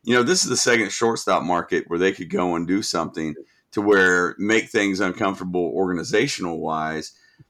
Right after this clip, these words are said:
that they could have done. And they, then they didn't do it at a spot that has kind of been, you know, maybe, you know, I don't wanna say negative value, but an, an area where they could have plus value, and, and they didn't, and they failed to do it. And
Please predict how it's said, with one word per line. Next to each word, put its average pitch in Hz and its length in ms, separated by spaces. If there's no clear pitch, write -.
that 98 180
they 104 160
could 104 180
have 85 100
done. 104 280
And 95 260
they, 87 140
then 98 240
they 85 140
didn't 98 280
do 101 240
it 85 80
at 85 120
a 95 40
spot 92 400
that 80 300
has - 180
kind 113 260
of 95 80
been, 87 420
you 98 100
know, 92 140
maybe, 92 640
you 90 160
know, 80 160
I 107 100
don't 123 120
wanna 98 120
say - 160
negative 104 460
value, 90 420
but 107 300
an, 127 180
an 120 140
area 107 320
where 95 160
they 92 140
could 87 160
have 87 200
plus 104 280
value, 82 460
and, 78 120
and 107 120
they 92 140
didn't, 80 420
and 90 100
they 80 180
failed 101 360
to 85 80
do 85 220
it. 104 160
And 78 320